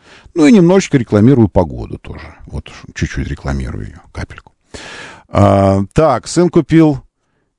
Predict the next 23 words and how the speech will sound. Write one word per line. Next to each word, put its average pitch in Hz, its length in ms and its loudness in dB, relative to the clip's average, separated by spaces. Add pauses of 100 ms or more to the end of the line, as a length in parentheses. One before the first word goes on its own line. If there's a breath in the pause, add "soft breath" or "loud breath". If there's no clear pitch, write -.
(140)
Kia 156 460 4 (340)
Forto 151 1300 2 (420)
T, 104 460 2 (280)
то, 104 460 2
двадцать 131 320 0
третьего 127 260 2
года. 90 440 -2 (500)
Говорит, 131 320 2
до 135 80 2
утильсбора 120 1040 2 (500)
выгодное 110 800 2
вложение. 92 840 0 (480)
Неужели 107 480 2
подорожают 131 800 2
позже 73 580 -2 (160)
намного? 71 440 -4 (720)
Не 92 120 2
знаю. 90 500 4
А 107 80 2
чё 165 180 0
там 110 220 -2
у 101 160 0
этого 78 480 -4